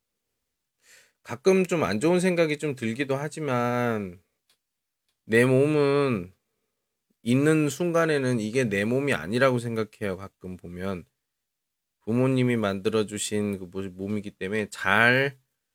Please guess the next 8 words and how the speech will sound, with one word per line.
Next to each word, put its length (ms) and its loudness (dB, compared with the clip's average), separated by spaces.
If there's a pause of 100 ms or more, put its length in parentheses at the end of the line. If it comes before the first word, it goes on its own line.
(960)
지켜내야 500 2
되는 280 2
거, 140 -2
그것도 520 0
효도라고 480 0
생각합니다. 640 -12 (1300)
그래서 640 4
저는 600 -2